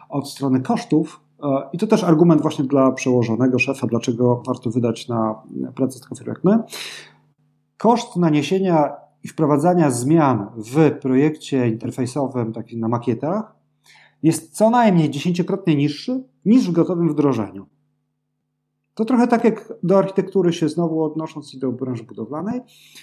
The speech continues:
Dużo taniej jest zmienić coś na rysunku technicznym, niż zmienić, nie wiem,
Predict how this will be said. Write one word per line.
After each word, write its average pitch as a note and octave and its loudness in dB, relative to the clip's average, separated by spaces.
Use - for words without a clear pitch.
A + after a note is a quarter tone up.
Dużo B3+ 4
taniej C4 4
jest E3 4
zmienić F3 2
coś F3 -2
na E3+ 4
rysunku D#3 0
technicznym, F#3 -6
niż F#3+ 0
zmienić, F3+ 0
nie F3 2
wiem, C3 2